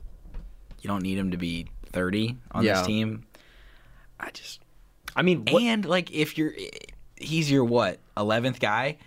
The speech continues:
Speaker 3: I'm asking him to play a Scottie Pippen role. Do you guys think I sold
Speaker 1: But
Speaker 3: by not going Elgin Baylor over Paul George?
Speaker 2: Here's my issue with your general philosophy throughout this draft. I don't think, honestly, that P G is even your worst pick.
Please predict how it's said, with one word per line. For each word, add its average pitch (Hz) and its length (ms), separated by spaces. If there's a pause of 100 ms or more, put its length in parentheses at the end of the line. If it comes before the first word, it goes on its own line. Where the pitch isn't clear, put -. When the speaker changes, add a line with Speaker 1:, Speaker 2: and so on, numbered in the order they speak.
(120)
Speaker 3:
I'm 143 120
asking 160 300
him 156 100
to 143 60
play 143 200
a 127 60
Scottie 127 340
Pippen 117 300
role. 104 120
Do 117 100
you 147 80
guys 165 180
think 165 140
I 151 80
sold 143 240
Speaker 1:
But 143 100
Speaker 3:
by 135 100
not 135 180
going 127 200
Elgin 120 360
Baylor 107 440
over 107 220
Paul 101 240
George? 101 460 (680)
Speaker 2:
Here's 214 300
my 139 200
issue 120 280
with 117 140
your 117 100
general 113 300
philosophy 104 560
throughout 101 320
this 95 180
draft. - 480 (580)
I 135 120
don't 180 180
think, - 400 (400)
honestly, 113 440
that 104 380
P 117 220
G 110 300
is 95 400 (240)
even 101 280
your 98 140
worst 95 420
pick. - 440